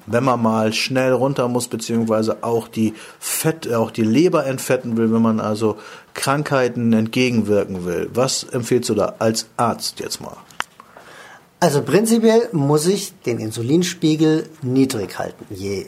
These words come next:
Speaker 2: länger am Tag, umso besser. Ich brauche also eine möglichst lange Insulinniedrigphase.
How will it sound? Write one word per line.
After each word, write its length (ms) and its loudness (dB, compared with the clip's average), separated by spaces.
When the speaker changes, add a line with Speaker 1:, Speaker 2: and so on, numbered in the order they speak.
Speaker 2:
länger 440 2
am 160 2
Tag, 380 0
umso 260 -4
besser. 360 -2
Ich 140 -14
brauche 280 -2
also 160 -4
eine 160 -6
möglichst 540 -6
lange 420 0
Insulinniedrigphase. 1300 2